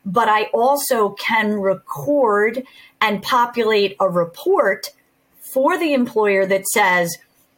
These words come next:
"Twenty percent of your people are leaving for salary," or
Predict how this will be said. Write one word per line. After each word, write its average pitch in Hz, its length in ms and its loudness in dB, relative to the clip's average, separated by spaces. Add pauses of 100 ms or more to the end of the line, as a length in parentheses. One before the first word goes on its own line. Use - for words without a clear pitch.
(300)
"Twenty 240 340 -2 (180)
percent 254 360 -2
of 226 60 -4
your 208 120 0
people 208 500 -2
are 220 280 2
leaving 180 460 -2
for 180 140 -6
salary," - 640 -2 (460)
or 214 600 2